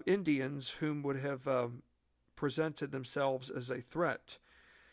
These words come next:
Now, yes, it's one thing to give your, uh, commanders power to, um, to defend their, uh, settlements along the frontier. However, there is a catch to this. I believe this was a mistake on Governor Berkeley's part.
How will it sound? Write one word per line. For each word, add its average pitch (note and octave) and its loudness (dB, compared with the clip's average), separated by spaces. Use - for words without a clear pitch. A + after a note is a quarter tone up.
Now, D3 2
yes, E3 4
it's D#3 -4
one F3 2
thing E3+ -2
to D#3+ -2
give D#3+ 4
your, C#3+ 2
uh, C3+ 6
commanders D3 -2
power D#3 2
to, C#3 0
um, B2 0
to D3 -10
defend E3 0
their, C3 2
uh, B2 2
settlements D3 4
along C3 2
the B2 -6
frontier. C3 -2
However, D#3 4
there C#3 6
is C#3 4
a D3 -4
catch E3+ 4
to - -6
this. - -8
I C#3+ 6
believe E3+ 4
this E3 2
was D3 0
a D3 -2
mistake D#3+ 2
on C3 -2
Governor C3 -2
Berkeley's B2+ -2
part. D#3 2